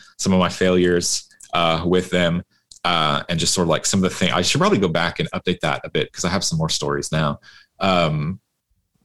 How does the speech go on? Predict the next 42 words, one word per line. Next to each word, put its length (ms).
and 300
just 340
stuff 260
like 120
that. 160
So 100
that 180
can 100
be 80
a 40
really 140
great 160
place 180
to 60
go 140
if 140
you're 200
interested 520
in 360
lunar 160
mansions 360
at 60
all, 360
and, 180
um, 580
you 120
know, 100
think 340
that 500
if 200
you 80
have 120
an 120
issue 380
that 160
you 140
would 140
like 180
help 280
with, 240
uh, 400
then 420